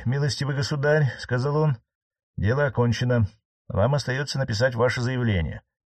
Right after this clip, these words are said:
На столе у моего секретаря найдется бумага и перья. Заявление должно быть на имя прокурора республики.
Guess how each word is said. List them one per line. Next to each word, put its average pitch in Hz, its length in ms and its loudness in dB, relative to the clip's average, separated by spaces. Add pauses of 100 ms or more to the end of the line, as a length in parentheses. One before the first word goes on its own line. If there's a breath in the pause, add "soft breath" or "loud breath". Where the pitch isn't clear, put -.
(400)
На - 100 0
столе 110 400 0
у 117 80 0
моего 113 380 2
секретаря 101 720 2
найдется 101 480 0
бумага 104 360 2
и 107 60 0
перья. 78 400 -4 (640)
Заявление 120 520 0
должно 104 360 2
быть 104 380 0
на 90 120 0
имя 104 240 2
прокурора 101 560 0
республики. 95 840 -4